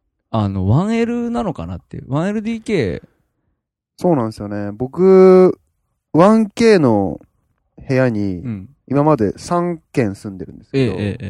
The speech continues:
Speaker 1: え。
Speaker 2: もうやっぱね、もうワンケーこりごりなんですよ。
Speaker 1: <laughs> ワンケーこりごり問題。
Speaker 2: ワン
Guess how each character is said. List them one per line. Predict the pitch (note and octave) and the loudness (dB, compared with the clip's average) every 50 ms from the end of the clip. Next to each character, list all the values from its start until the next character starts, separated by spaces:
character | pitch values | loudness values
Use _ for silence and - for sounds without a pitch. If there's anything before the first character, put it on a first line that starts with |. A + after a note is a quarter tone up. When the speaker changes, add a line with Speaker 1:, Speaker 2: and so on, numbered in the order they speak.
| G2+ | -14
Speaker 1:
え。 | A#2 _ _ _ _ | -14 _ _ _ _
Speaker 2:
も | - B2+ | -4 -2
う | A#2+ | -2
や | |
っ | A#2 | 0
ぱ | - A2 | 0 0
ね、 | G2+ F#2+ | -2 -2
も | F2+ F#2 G2 | -4 -4 0
う | G#2 | 0
ワ | C#3+ F#3+ | 0 2
ン | A3 A#3 | 0 -2
ケ | A3+ - - G3 C#3 | -4 -2 -2 -2 -2
ー | - | -2
こ | - - | -2 -2
り | C3+ F#3 | 0 2
ご | G#3 C4 | 4 2
り | A#3 | 2
な | E3 G#2+ | 2 -4
ん | F2+ | -8
で | - | -12
す | - | -14
よ。 | - - - _ _ | -16 -18 -18 _ _
Speaker 1:
<laughs> | _ - A#2 A2+ - - - - - - F#3+ E3 - _ _ _ - | _ -4 -2 0 2 2 2 2 2 0 0 0 -2 _ _ _ -14
ワ | - B2 C3+ D3+ | -8 -6 -6 -4
ン | E3+ E3 | -6 -6
ケ | D#3 - E3 C3+ | -6 -4 -4 -4
ー | |
こ | A#2 - A#2+ | -2 -4 -4
り | B2+ | -2
ご | C#3 C#3+ | -2 -2
り | D3 C#3+ | -2 -2
問 | C#3+ C3 A#2+ | -2 -2 -2
題。 | A#2 C3 | 0 2
Speaker 2:
ワ | D#3+ F#3 G3 | 2 2 2
ン | G#3 G3+ D#3 F3+ - - | 2 2 0 0 -2 -6